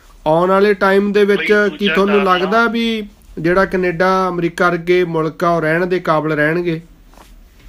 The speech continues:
Speaker 2: ਨਹੀਂ ਬਾਈ, ਇਹ ਕਦ-, ਇਹ ਪੋਸੀਬਲ ਹੀ ਨਹੀਂ ਗਾ, ਕਿਉਂਕਿ ਬਾਈ ਆਪਾਂ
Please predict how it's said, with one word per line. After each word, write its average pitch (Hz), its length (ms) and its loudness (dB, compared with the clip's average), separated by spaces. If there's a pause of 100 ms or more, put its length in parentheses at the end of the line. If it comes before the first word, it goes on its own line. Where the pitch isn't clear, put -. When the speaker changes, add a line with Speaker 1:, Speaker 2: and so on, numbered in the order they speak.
(1200)
Speaker 2:
ਨਹੀਂ 170 300 -4
ਬਾਈ, 165 260 -10 (540)
ਇਹ 151 100 -6
ਕਦ-, 143 300 -12
ਇਹ 170 200 -4 (280)
ਪੋਸੀਬਲ 180 480 -6
ਹੀ 190 60 -6
ਨਹੀਂ 165 180 -12
ਗਾ, 139 100 -10
ਕਿਉਂਕਿ 151 280 -12
ਬਾਈ 170 320 -12
ਆਪਾਂ 151 580 -12